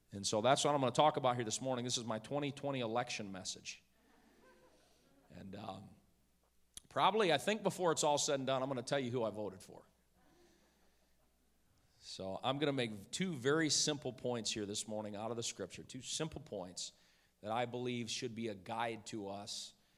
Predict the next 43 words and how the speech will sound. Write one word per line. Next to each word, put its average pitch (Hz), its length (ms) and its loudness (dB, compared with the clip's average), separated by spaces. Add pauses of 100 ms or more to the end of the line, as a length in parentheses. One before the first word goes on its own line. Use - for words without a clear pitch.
(300)
in 104 160 -6
our 104 140 -4
voting. 101 420 -4 (440)
And 95 80 -12
how 107 180 0
should 110 200 -4
we 113 120 0
vote? 101 420 -4
And, 98 260 -10
uh, 98 260 -10 (240)
I 120 80 -4
would 120 120 -2
say 120 100 0
most 110 240 -4
importantly, 110 400 -6
we 107 80 -8
need 107 140 -10
to - 40 -16
pray. 113 480 -8 (680)
And 98 100 -10
we 117 100 -4
need 131 120 0
to 117 60 -8
pray 127 220 0
what 123 220 0
we 127 80 0
want 117 300 -2
God 120 280 2
to 120 140 -10
do 117 320 0
is 107 140 -6
to 107 100 -8
set 131 480 0
up 127 240 0
our 110 200 -2
nation 107 760 -4 (760)
for 110 180 2
a 107 60 4
revival, 107 840 4 (680)
a 110 100 2
Holy 147 340 6
Ghost 131 360 2
revival, 107 720 0